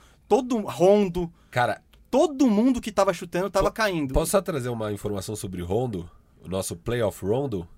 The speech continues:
Speaker 1: Cara.
Speaker 2: Ele tá com quarenta e um por cento de aproveitamento no perímetro nesses playoffs.
Speaker 1: Sim, sim. E
Speaker 2: Então,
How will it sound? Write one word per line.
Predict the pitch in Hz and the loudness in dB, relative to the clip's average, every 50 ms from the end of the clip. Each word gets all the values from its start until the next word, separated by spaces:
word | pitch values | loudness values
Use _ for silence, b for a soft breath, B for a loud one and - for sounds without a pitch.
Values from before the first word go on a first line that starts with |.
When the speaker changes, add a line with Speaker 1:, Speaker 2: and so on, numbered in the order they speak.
| _ - | _ -6
Speaker 1:
Cara. | - 185 180 151 | -2 2 2 2
Speaker 2:
Ele | 135 127 | 2 2
tá | 123 117 | 2 0
com | - 131 123 - | 0 -2 -6 -8
quarenta | - - 120 120 120 123 143 156 - - 147 | -4 0 0 2 2 0 -2 -4 -4 -4 -4
e | 127 120 127 | -4 -4 -4
um | 139 143 | -6 -6
por | - - 143 131 | -8 -6 -8 -8
cento | - - - 120 127 131 127 - | -6 -6 -8 -6 -8 -8 -8 -10
de | 117 117 | -8 -8
aproveitamento | 107 - - 117 104 107 104 - 101 98 98 104 107 104 - 113 | -8 -6 -6 -8 -6 -6 -6 -6 -6 -6 -4 -4 -6 -6 -8 -8
no | 104 107 107 | -8 -8 -8
perímetro | 101 - 107 98 95 98 101 98 98 98 - 98 95 | -6 -6 -4 -4 -2 -2 -4 -4 -4 -6 -8 -8 -8
nesses | 95 92 87 - - - | -8 -8 -8 -10 -12 -10
playoffs. | - 98 90 87 85 80 78 73 - - - | -10 -8 -8 -6 -6 -6 -6 -8 -10 -14 -14
Speaker 1:
Sim, | - - 185 214 262 247 | -10 -6 -2 -2 -2 -2
sim. | - - 175 185 220 220 170 | -2 -4 -6 -4 -4 -2 -2
E | 131 120 117 117 113 110 113 117 143 143 120 92 | -4 -4 -6 -8 -10 -10 -10 -8 -8 -8 -6 -4
Speaker 2:
Então, | - 123 127 123 | 0 0 0 0